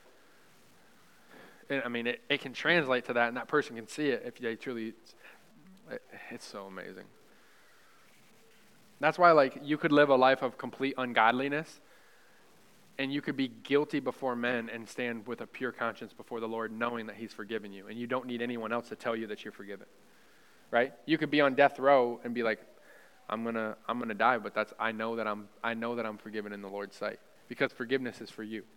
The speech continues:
right? I don't need, I don't need, when you truly are, when you truly know that you know, and you give yourself to that, I don't need Jared to tell me, I don't need Jared to forgive me. He, like,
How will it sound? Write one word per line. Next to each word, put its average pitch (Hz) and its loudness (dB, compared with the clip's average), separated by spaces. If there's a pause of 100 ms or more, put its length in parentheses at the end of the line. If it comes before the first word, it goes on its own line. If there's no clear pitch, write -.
(800)
right? 127 6
I 135 8
don't 139 4
need, 151 2
I 127 4
don't 156 2
need, 147 0
when 143 -4
you 143 0
truly 156 2
are, 131 4 (220)
when 147 -2
you 180 4
truly 170 4
know 143 6
that 147 0
you 139 -2
know, 139 2 (220)
and 135 -8
you 131 -4
give 135 2
yourself 151 2
to - -20
that, 175 2 (400)
I 139 12
don't 156 6
need 151 0
Jared 143 4
to 127 -2
tell 139 0
me, 120 -6 (420)
I 123 6
don't 175 6
need 170 0
Jared 147 4
to 135 -4
forgive 131 -2
me. 120 -6
He, 131 -8
like, 127 2